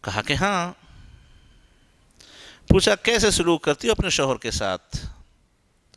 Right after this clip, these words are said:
तो कहने लगी कि उसकी मुझे कोई ज़रूरत नहीं है। हाँ, जब मुझे कुछ ज़रूरत पड़ जाती है तो उस, उसकी मदद ले लेती हूँ, वरना मुझे उसकी कोई परवाह नहीं है। तो अल्लाह के नबी अलैहिस्सलातु वस्सलाम ने कहा, "अय्न अंति मिन्हु?"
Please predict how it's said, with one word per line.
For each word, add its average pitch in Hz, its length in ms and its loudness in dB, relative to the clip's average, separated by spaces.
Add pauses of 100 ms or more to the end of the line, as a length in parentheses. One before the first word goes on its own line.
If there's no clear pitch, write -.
(1200)
तो 190 100 0
कहने 285 240 0
लगी 262 260 -2
कि 320 140 -4
उसकी 262 340 0
मुझे 240 200 0
कोई 247 180 -2
ज़रूरत 160 400 2
नहीं 254 220 -2
है। 113 420 -2
हाँ, 170 240 -2
जब 131 200 -2
मुझे 131 260 -2
कुछ - 220 -6 (100)
ज़रूरत 127 400 -2
पड़ 165 180 0
जाती 151 360 -2
है 110 180 -4
तो 139 120 -6 (140)
उस, - 260 -8
उसकी 180 520 -2 (440)
मदद 127 260 0
ले 175 180 0
लेती 120 340 -2
हूँ, 151 240 -8
वरना 180 240 -4
मुझे 214 200 -2
उसकी 208 220 -2
कोई 214 140 -4
परवाह 139 340 0
नहीं 214 200 -8
है। 110 140 -6 (2000)
तो 165 100 4
अल्लाह 247 300 2
के 226 120 0
नबी 220 200 2
अलैहिस्सलातु 214 600 0
वस्सलाम 190 420 0
ने 180 120 -4
कहा, 175 240 -4
"अय्न 285 400 -6
अंति 339 340 -2
मिन्हु?" 196 420 -2